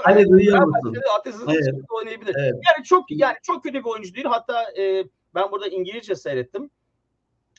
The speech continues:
Speaker 2: Osterwelde hakkında bir sürü şey söyledi. Annesi zamanında çanta yapıyormuş. Bunu biliyor muydunuz?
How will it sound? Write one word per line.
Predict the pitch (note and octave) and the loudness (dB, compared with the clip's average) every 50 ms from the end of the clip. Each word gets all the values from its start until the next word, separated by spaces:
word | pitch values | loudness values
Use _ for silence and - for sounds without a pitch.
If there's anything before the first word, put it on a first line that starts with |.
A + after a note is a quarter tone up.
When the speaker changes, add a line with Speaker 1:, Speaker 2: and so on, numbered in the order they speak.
| _ _ | _ _
Speaker 2:
Osterwelde | E3 D#3 - G3 F3+ F#3 A3+ A#3 A3 G3+ | -6 -4 0 0 0 0 -2 -4 -4 -4
hakkında | D#3+ E3+ E3 - F3 D#3+ D#3+ G3 A3 A#3 - - | -4 -4 -6 -8 -12 -10 -8 -8 -8 -8 -8 -12
bir | F3 | -14
sürü | D#3+ - F#3 F#3 F3+ | -14 -12 -10 -10 -8
şey | - F3+ F3+ | -8 -8 -8
söyledi. | F3+ - F3 D#3+ D#3+ D3+ D#3+ D#3+ | -8 -8 -12 -12 -10 -8 -8 -8
Annesi | - C3+ C#3+ D3+ D#3 C#3+ - D3+ | -8 -8 -10 -10 -12 -16 -14 -10
zamanında | C#3+ C#3+ D3 D3 D3 C#3+ D3 C#3+ D3 | -8 -6 -6 -6 -8 -8 -8 -12 -14
çanta | - - D#3+ E3 - D#3+ | -12 -10 -10 -10 -8 -10
yapıyormuş. | C3 B2 - G#2+ F#2+ F#2 F#2 _ _ | -10 -10 -12 -14 -16 -16 -18 _ _
Bunu | A#2+ A2+ G#2+ | -18 -16 -14
biliyor | A2 G#2+ G#2 F#2 | -14 -14 -14 -14
muydunuz? | F2 F#2 F#2 - _ _ | -16 -18 -20 -20 _ _